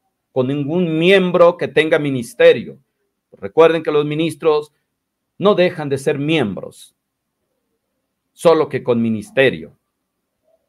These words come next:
Así es. Yo solamente tengo un compromiso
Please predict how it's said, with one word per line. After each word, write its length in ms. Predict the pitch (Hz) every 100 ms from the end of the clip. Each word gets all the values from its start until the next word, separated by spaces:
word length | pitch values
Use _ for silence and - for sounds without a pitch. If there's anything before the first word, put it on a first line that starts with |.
| _ _ _
Así 320 | 101 - 127
es. 260 | 85 - _ _ _ _ _ _ _ _ _ _ _ _ _ _ _ _ _ _
Yo 260 | 117 208 202
solamente 560 | 196 185 175 180 175
tengo 280 | - 175 165
un 160 | 165 151
compromiso 1000 | 135 123 120 117 135 131 92 - -